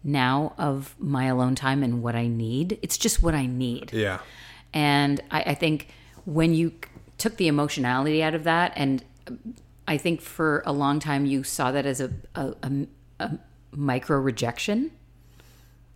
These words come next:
Speaker 2: Not consciously, but maybe
Speaker 1: No,
Speaker 2: subconsciously.
Speaker 1: yeah,
Speaker 2: Yeah.
Speaker 1: I think, I think so. And, um, so, and then, um, the last, the last part that I had to look at was that I think that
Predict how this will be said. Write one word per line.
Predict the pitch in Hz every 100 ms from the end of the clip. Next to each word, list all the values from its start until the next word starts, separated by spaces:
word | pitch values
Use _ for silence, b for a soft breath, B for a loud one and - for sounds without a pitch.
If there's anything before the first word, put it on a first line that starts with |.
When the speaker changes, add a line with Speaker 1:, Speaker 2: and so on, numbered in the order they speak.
| -
Speaker 2:
Not | - 175 147
consciously, | - 107 110 135 - 135 135
but | 113
maybe | 104 101
Speaker 1:
No, | 254 262 247
Speaker 2:
subconsciously. | 240 104 220 214 247
Speaker 1:
yeah, | 240 226
Speaker 2:
Yeah. | 196
Speaker 1:
I | 226
think, | 226 214 -
I |
think | 208 190
so. | - 139 143 B B B B
And, | 180 165 160 160 156
um, | 147 147 147 - - B B
so, | - 269 254 - -
and | 254
then, | 262 262 254 - -
um, | 214 214 208 202 208 - - - - - - -
the | 190 214
last, | 214 196 185 202 - - - -
the | - 185
last | 180 165 185 -
part | - 175 -
that | 165 160
I | 156
had | 151 147
to |
look | 156 151 151
at | 147 -
was | 160 143
that | 151 147 - B B B B
I | - 170
think | - 202 233 -
that | 233 226 -